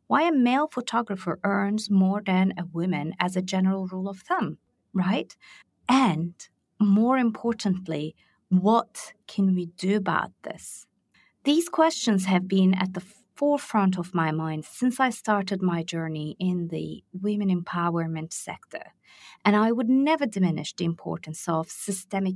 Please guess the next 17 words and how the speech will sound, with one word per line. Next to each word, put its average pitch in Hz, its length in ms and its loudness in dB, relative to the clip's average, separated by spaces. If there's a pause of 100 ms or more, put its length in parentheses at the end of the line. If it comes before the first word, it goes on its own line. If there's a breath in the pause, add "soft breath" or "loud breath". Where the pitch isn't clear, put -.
(100)
errors 190 600 0
and 156 260 -2
inequalities 185 960 -2
that - 140 -6
have 196 240 -8
caused 214 520 -8
a 208 60 -10
lot 214 300 2
of 220 160 -8
barriers 170 680 -2
for 175 160 -8
women 170 440 -2
to - 120 -10
advance 170 500 -6
in 165 100 -8
the 160 100 -8
workforce. - 800 -8